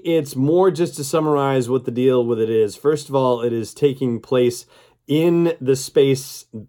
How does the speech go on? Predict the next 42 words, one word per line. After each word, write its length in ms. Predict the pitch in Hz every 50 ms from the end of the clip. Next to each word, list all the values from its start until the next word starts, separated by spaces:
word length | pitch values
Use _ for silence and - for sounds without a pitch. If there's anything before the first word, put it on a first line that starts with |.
| _
that 180 | - 117 117 110
happens 460 | - 127 120 113 - 123 117 117 104
before 840 | 98 110 110 98 - - - - 262 285 247 190 151 123 117 117 104
Solo, 500 | 104 - - 135 123 113 110 110 107 104
A 40 | 107
Star 300 | 98 - - 110 107 107
Wars 260 | 101 98 98 98 92
Story, 380 | - - - 90 92 92 104 104
but 260 | 98 104 110 104 -
after 360 | 117 117 117 110 - - 104
Revenge 400 | 101 101 101 95 107 101 98 90
of 80 | 98 90
the 80 | 95 87
Sith. 280 | - - 117 107 104
So 160 | - - -
we're 140 | 107 101 104
still 380 | 98 - - - 139 127 123 120
in 80 | 117
the 40 | 113
first 380 | 101 - 160 165 160 143 - -
half 380 | _ 156 147 143 127 127 - - _ _ - - - _ _ _
of 580 | 131 131 127 123 120 120 120 117 113 110 104 98
the 220 | 104 113 107 107
time 360 | 104 - - 120 113 113 110
of 60 | 110 104
the 80 | 107
Galactic 500 | 101 107 107 107 107 104 101 - 98 -
Empire. 580 | 104 107 113 117 - - 101 95 95 92 98 - _ - - - - - _
And 380 | _ 131 131 131 127 131 131 131
it 160 | 131 135 - _
involves 440 | - 127 120 117 156 208 247 247 208
a 60 | 196
planet, 400 | 180 - - 180 175 170 160 -
Henestia, 760 | - 123 135 131 131 139 143 139 139 - - 120 110 107 104
primarily, 840 | - - 117 113 110 110 113 117 117 117 117 110 110 110 107 107 104
which 320 | 104 101 107 107 101 -
is 160 | 107 104 95 101
making 320 | 117 113 - - 113 104
tribute 400 | - - 147 151 147 143 139 139
to 100 | - 139
the 160 | 123 127 127
Empire 500 | 131 127 127 - 143 135 131 131 123 -